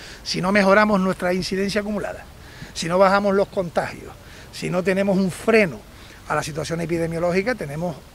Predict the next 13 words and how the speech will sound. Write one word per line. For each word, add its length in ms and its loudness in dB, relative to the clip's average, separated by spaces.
un 160 -6
efecto 360 -4
devastador 960 2
en 100 -6
la 120 -8
economía. 500 -10
Que 80 -14
es 40 -8
lo 80 -6
que 80 -8
intento 300 -8
trasladar 340 -4
también 420 -4